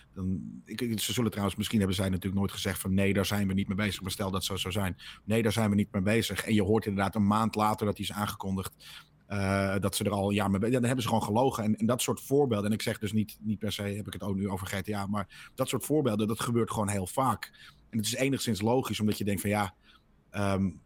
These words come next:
we hebben een officieel moment gepland."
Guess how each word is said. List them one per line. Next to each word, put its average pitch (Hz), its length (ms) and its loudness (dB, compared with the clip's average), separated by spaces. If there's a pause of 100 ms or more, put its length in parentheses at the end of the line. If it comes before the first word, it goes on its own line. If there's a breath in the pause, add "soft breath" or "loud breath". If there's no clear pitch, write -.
(460)
we 101 420 0
hebben 120 320 0
een 113 140 2
officieel 117 540 0
moment 107 500 0 (140)
gepland." 127 720 -2